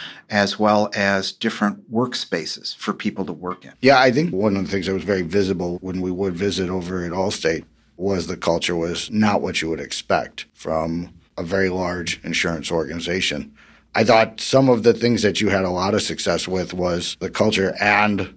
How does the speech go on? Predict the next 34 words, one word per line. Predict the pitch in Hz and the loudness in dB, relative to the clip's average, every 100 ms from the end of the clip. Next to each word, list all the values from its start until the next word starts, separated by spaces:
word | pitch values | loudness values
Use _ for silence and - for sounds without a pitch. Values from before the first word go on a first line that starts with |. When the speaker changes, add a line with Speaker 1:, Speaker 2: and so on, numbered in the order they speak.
| _ | _
Speaker 2:
some | - - 101 | -6 -2 0
of | 95 87 82 | 0 -2 -2
the | 90 87 87 | -2 -2 -4
formation | - - 90 95 92 87 92 | -6 -2 0 0 0 0 -2
of | 82 73 | -4 -6
the | 69 | -8
teams. | 85 - 101 98 80 82 - _ _ _ | -6 -4 -2 -2 -2 -6 -8 _ _ _
I | 101 | -2
think | 104 104 82 | 2 2 2
what | 95 95 | -2 0
you | 101 127 143 | 4 6 6
did | 104 104 85 92 | 6 4 2 4
there | 110 104 87 80 | 6 6 2 -4
was | - 95 92 - | -4 -2 -2 -4
very | 98 98 | -4 -4
differentiating. | 85 104 - 90 90 104 107 113 | -2 -2 -2 -2 0 2 4 4
You | 101 | 2
know, | 90 | 0
how | 87 131 | 4 6
did | 147 110 | 6 4
you | 110 117 110 101 - - | 4 6 4 2 -2 -12
figure | - 120 107 110 | 0 2 6 6
out | 101 98 - _ _ | 6 4 0 _ _
how | - 113 | -2 2
to | 107 | 2
separate | - 117 - 98 92 | 2 2 2 -2 -2
those | 95 90 | -4 -4
two | - 92 | -4 -4
disciplines | 98 95 87 - 87 76 | -2 -4 -6 -6 -6 -4
of | 82 | -6
Scrum | - - 92 85 | -6 -4 -2 -2
versus | 85 82 82 80 | -4 -6 -6 -6
extreme | 78 - 82 76 | -6 -4 -4 -4
programming? | - 80 73 71 65 | -2 -2 -4 -12 -14